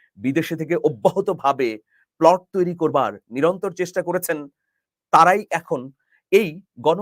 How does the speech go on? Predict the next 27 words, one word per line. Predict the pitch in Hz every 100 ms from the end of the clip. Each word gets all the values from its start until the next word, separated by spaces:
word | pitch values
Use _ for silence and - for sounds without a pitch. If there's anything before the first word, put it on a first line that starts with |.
| -
অভ্যুত্থানের | 165 - 190 185 - 175 160
ফসল | - 160 151 127
অন্তর্বর্তী | 147 160 175 160 147 156
সরকারকে | 135 135 151 143 120 98 _ _ -
নানা | 135 139 131 -
সমালোচনা | - 131 143 165 190 208 214 _ _ _ -
এবং | 226 247 151 101 85 _ _ _ _ _ _
সরাসরি | - 180 185 214 - 196 185 180 170 _ -
ভুল | 123 143 147 135
ধরিয়ে | 107 117 110
দিচ্ছেন। | 101 117 - 120 95 85 _ _ -
এইসব | 123 - 123
ভুলের | 120 143 131
মধ্য | 160 -
দিয়ে | 185 214 208 _ _ _ -
এই | 131 233
সরকারের | - 190 175 170 170 -
অবস্থান | 120 139 - 147 120
কি | 123 123 _ -
নড়বড়ে | 104 110 117 123
হচ্ছে? | 156 160 175 - _ _ _ _ _ -
আমি | 165 226
যেটা | 277 277
দৃশ্যমানভাবে | 190 - 226 208 190 185 185 180
দেখতে | 120 151 147 151
পাচ্ছি | 113 - 214
যে | 170 160